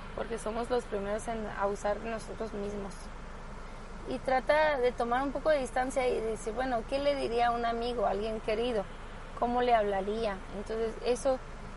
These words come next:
te ayuda como a aceptar. "Ese amigo lo aceptaría si hace eso". Pues sí, acepto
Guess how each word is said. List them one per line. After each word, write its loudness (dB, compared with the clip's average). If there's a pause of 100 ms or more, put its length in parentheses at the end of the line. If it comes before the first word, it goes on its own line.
(160)
te 6
ayuda 6
como -2
a 0
aceptar. 4
"Ese 4
amigo 4
lo 8
aceptaría 4
si 0
hace 2
eso". 0
Pues -2
sí, 4
acepto 2